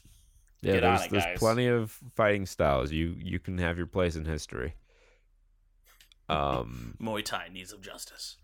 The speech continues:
Speaker 1: <laughs>
Speaker 2: Oh, yeah. All right. What else we got? That's, that's it for trailers, right? <laughs>
Speaker 1: Yeah, that's, that's, that's it. Um, let's take a look at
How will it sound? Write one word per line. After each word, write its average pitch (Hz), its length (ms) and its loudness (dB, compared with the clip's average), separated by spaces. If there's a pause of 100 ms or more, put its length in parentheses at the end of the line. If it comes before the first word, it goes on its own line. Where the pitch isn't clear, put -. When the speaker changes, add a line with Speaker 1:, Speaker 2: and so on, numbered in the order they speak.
Speaker 1:
<laughs> 104 40 0 (720)
Speaker 2:
Oh, - 60 -6
yeah. 104 200 -6 (160)
All 123 100 0
right. 95 180 2 (240)
What 120 100 2
else 101 220 2
we 90 120 -6
got? 90 280 -2 (100)
That's, - 500 -6
that's 113 220 -12
it 107 100 -8
for - 80 -20
trailers, 95 400 -6
right? 104 320 -2
<laughs> - 560 -8
Speaker 1:
Yeah, 113 440 4
that's, 98 380 -4
that's, - 360 -6
that's 92 240 -4
it. 90 220 2 (400)
Um, 80 720 -2 (100)
let's 85 360 -8 (100)
take 92 180 0
a 95 60 0
look 95 200 2
at 92 260 4